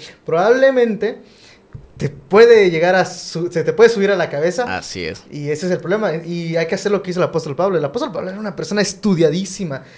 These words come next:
Speaker 1: en cuanto a la ley y celoso de la ley. Y después cuando entra el cristianismo pasan diecisiete, dieciocho años preparándose otra vez más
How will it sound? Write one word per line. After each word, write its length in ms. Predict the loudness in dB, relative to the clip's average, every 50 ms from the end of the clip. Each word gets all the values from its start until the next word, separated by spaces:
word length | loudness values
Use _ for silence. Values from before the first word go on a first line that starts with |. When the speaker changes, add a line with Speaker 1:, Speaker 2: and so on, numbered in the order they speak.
| -20 -20 -10 -6
Speaker 1:
en 160 | -6 -4 -2
cuanto 300 | 0 0 0 0 0 0
a 20 |
la 80 | 0 2
ley 240 | 4 4 4 4 4
y 120 | 0 -2 0
celoso 520 | 0 0 2 4 4 4 4 4 2 2
de 120 | 4 4
la 80 | 4 4
ley. 240 | 6 4 4 2 0 -6 -14 -20 -20 -20 -4 2
Y 80 | 4
después 340 | 4 4 6 4 2 2 2
cuando 440 | 2 0 0 2 4 4 6 6 6
entra 240 | 4 4 2 0 0
el 60 | 0
cristianismo 500 | -2 -4 -2 -2 -2 -2 -2 -2 -2 0
pasan 280 | 0 -2 0 -2 -4
diecisiete, 380 | -4 -4 -4 -2 -2 -2 -2 -2
dieciocho 380 | -2 0 0 0 2 2 2 2
años 240 | 2 2 0 0
preparándose 680 | 2 2 2 2 2 0 0 0 0 0 -2 -2 -2 -2
otra 160 | -2 0 0
vez 220 | 0 0 0 0
más 340 | 2 2 2 2 2 0